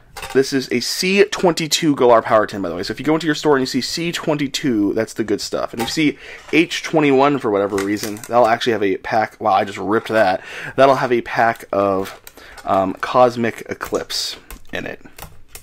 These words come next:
So H twenty-one Cosmic Eclipse, C twenty-two Evolving Skies Fusion Strike. So that's what you're looking for. All right, here you go. Toxtricity on the front. Let me actually put this in the ca-, frame of the camera.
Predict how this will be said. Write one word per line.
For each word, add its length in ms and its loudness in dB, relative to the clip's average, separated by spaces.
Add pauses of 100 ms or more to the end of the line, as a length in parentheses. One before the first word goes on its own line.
(640)
So 600 -2
H 220 0
twenty-one 300 0
Cosmic 300 2
Eclipse, 400 2
C 460 -4
twenty-two 760 4 (100)
Evolving 380 6
Skies 400 -2
Fusion 340 -8
Strike. 600 -8
So 240 2
that's 220 4
what 120 -6
you're 120 2
looking 360 2
for. 360 -10 (600)
All 100 8
right, 80 4
here 80 2
you 60 0
go. 120 -6
Toxtricity 760 0
on 100 2
the 80 -4
front. 280 4
Let 60 -2
me 80 0
actually 160 -4
put 80 -10
this 160 -10
in 60 -4
the 60 -8
ca-, 160 -16
frame 240 -2
of 40 -4
the 60 -6
camera. 440 -2